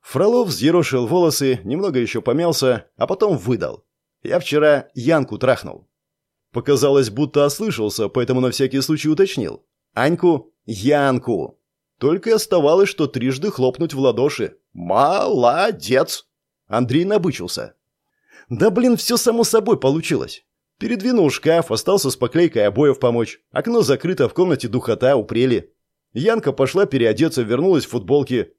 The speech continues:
А ты только представь ее в футболке без лифчика. Там такие буфера.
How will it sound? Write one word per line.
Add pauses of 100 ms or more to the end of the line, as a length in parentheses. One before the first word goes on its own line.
(120)
А
ты
только
представь
ее
в
футболке
без
лифчика. (120)
Там
такие
буфера.